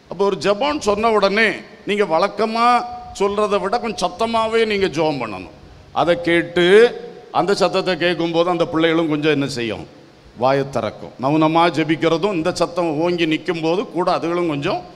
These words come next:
சத்தத்தை கூட்டும். இது, இது ஒரு ரொம்ப முக்கியமான விஷயம். அந்த ஜெபத்திலே நீங்கள் பிள்ளைகளை நடத்த வேண்டியது மிக அவசியம்.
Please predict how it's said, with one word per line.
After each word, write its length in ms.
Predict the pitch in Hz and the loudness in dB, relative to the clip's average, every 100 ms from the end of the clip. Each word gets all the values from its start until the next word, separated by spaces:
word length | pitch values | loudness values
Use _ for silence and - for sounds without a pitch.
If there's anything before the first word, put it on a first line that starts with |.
| - - | -20 -20
சத்தத்தை 520 | - 160 156 160 - 277 - - - - | -2 -2 0 -2 -4 -6 -10 -20 -20 -4
கூட்டும். 340 | 226 220 127 - - - - - | -2 -2 -6 -10 -20 -20 -20 -8
இது, 480 | 190 214 247 208 285 - | -4 2 6 8 6 2
இது 320 | 208 240 202 | -2 0 2
ஒரு 160 | 196 214 | 4 4
ரொம்ப 260 | 202 202 | 2 2
முக்கியமான 580 | 214 254 208 208 202 196 | 0 0 0 0 2 0
விஷயம். 480 | 202 185 175 120 - - - - - - - - - | 0 -2 -4 -4 -10 -20 -20 -20 -20 -20 -20 -16 -2
அந்த 340 | 180 180 175 170 | 0 4 2 4
ஜெபத்திலே 600 | 208 262 262 233 180 117 - - - | 4 6 4 4 2 0 -8 -18 -8
நீங்கள் 500 | 180 202 185 180 147 | 0 2 4 4 2
பிள்ளைகளை 720 | 120 - 190 185 175 175 214 - | -2 -2 2 4 4 4 2 -2
நடத்த 380 | 156 175 190 190 | -2 0 2 2
வேண்டியது 500 | 175 170 165 160 190 | 4 4 4 4 4
மிக 260 | 196 156 175 | 4 6 6
அவசியம். 460 | 156 160 160 135 | 4 0 0 -2